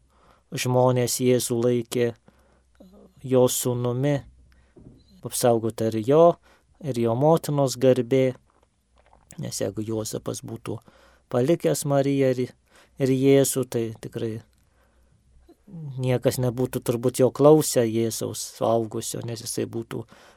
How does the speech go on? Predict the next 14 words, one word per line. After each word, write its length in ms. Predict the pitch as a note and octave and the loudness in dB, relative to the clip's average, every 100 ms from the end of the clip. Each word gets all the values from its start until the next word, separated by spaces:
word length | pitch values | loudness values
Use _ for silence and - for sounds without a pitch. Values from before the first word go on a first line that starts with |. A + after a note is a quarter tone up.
| _ | _
pavainikis. 880 | B2+ A#2+ B2 B2 D3 C#3+ B2+ A#2+ - - _ _ _ _ _ - | 2 4 2 2 -2 -2 -4 -6 -10 -14 _ _ _ _ _ -6
To 80 | A2+ | -4
meto 400 | A2+ A2 - A2+ | -4 -6 -6 -8
kultūroje 560 | - A2+ - C#3+ C3+ B2+ | -4 -6 -2 0 2 2
tai 160 | C3 A#2+ | 0 -4
buvo 220 | A#2 A#2 | -4 -6
tikrai 320 | A2+ B2 A#2+ A2+ | -8 -6 -6 -6
nešlovė 680 | A#2 - - A#2 A#2 C3 C3 - - _ _ - | -10 -10 -4 -2 0 0 0 -2 -16 _ _ -12
ir 140 | A#2 | -6
joks 320 | A2+ A2+ - A#2+ | -4 -4 -6 -8
žmogus 460 | A2 A2 D#3 - - - - _ _ - | -8 0 0 0 -4 -12 -20 _ _ -4
negalėtų 500 | C3 A#2 B2+ C3 B2+ | 0 4 6 6 4
savęs 400 | - B2 A#2+ - | 2 2 2 2
vadinti 600 | B2 A2+ C3 B2+ A#2 B2 | -2 4 4 4 2 2